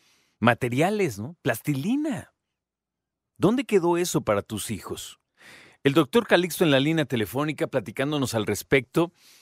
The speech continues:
Me gustaría entonces ir para adelante. Es un hecho que usan estos dispositivos. ¿Qué se recomienda?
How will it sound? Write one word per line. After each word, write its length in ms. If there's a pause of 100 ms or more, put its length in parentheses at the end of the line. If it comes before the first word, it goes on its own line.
Me 120
gustaría 460
entonces 520 (280)
ir 220
para 180
adelante. 580
Es 180
un 120
hecho 240
que 140
usan 300
estos 260
dispositivos. 920 (240)
¿Qué 120
se 180
recomienda? 720